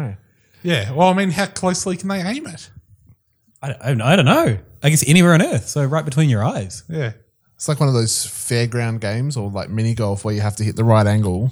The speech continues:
Speaker 1: boing, to, like,
Speaker 3: Yeah.
Speaker 1: get where you need to go.
Speaker 3: All right. That's the most interesting I got on, on harp. What did you guys get?
Speaker 1: Well, it, it's, people talk about that they're weaponizing the weather and they're using,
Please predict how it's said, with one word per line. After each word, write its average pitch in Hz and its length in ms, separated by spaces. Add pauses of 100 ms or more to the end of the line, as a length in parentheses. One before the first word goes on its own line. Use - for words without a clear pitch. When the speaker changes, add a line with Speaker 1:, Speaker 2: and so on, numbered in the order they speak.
(120)
Speaker 1:
boing, 349 480 (320)
to, 117 80
like, 101 240 (160)
Speaker 3:
Yeah. 117 320
Speaker 1:
get - 180
where 107 100
you 107 80
need 98 180
to - 60
go. 104 300 (520)
Speaker 3:
All 131 100
right. 107 160
That's 156 180
the 143 80
most 123 160
interesting 107 320
I 107 80
got 98 140
on, 85 120 (120)
on 95 80
harp. 92 400 (180)
What 180 80
did 147 100
you 196 60
guys 139 160
get? 101 240 (140)
Speaker 1:
Well, 202 160
it, - 100 (460)
it's, - 340 (360)
people 254 200
talk 202 200
about 170 280
that 131 300
they're 135 140
weaponizing 120 920
the 107 80
weather 104 400 (160)
and 117 100
they're 123 80
using, 127 520